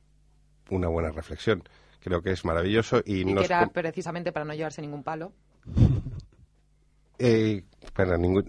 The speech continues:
Speaker 1: ¿llevarse ningún palo?
Speaker 2: Nada, nada, que estábamos diciendo que querías cerrar el tema, que querías dejarlo para luego ser amable y precisamente amable no ha sido, pero bueno.
Speaker 1: Puede.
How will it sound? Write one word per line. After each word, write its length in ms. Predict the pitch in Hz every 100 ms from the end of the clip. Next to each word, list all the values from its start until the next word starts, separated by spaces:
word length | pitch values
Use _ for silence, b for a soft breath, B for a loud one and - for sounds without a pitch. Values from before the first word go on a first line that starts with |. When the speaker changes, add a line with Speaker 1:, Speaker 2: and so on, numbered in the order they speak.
| 87
Speaker 1:
¿llevarse 360 | 87 92 -
ningún 200 | 131 120 107
palo? 260 | 151 208 - _ _ _ _ _ _ - - - _ - _ _ _ _
Speaker 2:
Nada, 280 | 190 190 185
nada, 260 | 190 175 202
que 420 | 175 147 143 139
estábamos 500 | 151 - 175 170 175
diciendo 340 | 175 185 196 208
que 100 | 170
querías 520 | 160 165 170 - - -
cerrar 300 | 190 165 170
el 160 | 170
tema, 260 | - 202 202
que 100 | 156
querías 220 | 147 147
dejarlo 340 | 156 185 185 170
para 140 | 143
luego 720 | 143 143 151 156 156 156 143
ser 180 | 135 165
amable 440 | 165 165 170 185 190
y 160 | 160
precisamente 580 | 131 135 151 147 143 143
amable 320 | 147 135 147
no 140 | 156 123
ha 60 |
sido, 300 | - 170 175
pero 120 | -
bueno. 200 | 117 120 117
Speaker 1:
Puede. 160 | 98